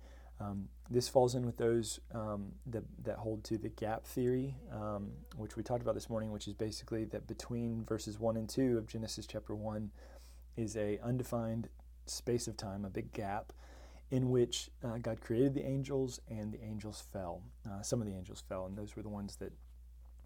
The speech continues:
um, became the demons, and, and their leader, of course, would be Lucifer, Satan, the devil,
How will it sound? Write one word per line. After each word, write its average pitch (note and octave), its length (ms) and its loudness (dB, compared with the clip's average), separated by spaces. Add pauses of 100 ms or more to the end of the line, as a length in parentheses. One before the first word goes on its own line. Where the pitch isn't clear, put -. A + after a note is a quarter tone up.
(100)
um, G#2 460 -4
became G#2+ 340 -4
the G2 60 -4
demons, C3 500 4
and, F#2+ 320 -6 (100)
and F#2 160 -8
their F#2+ 240 -4
leader, A2+ 340 4
of - 140 -4
course, - 340 -6
would G2+ 140 -4
be G2 180 -2
Lucifer, A#2+ 540 0
Satan, A#2 480 -2 (580)
the G#2 80 -2
devil, G2+ 440 0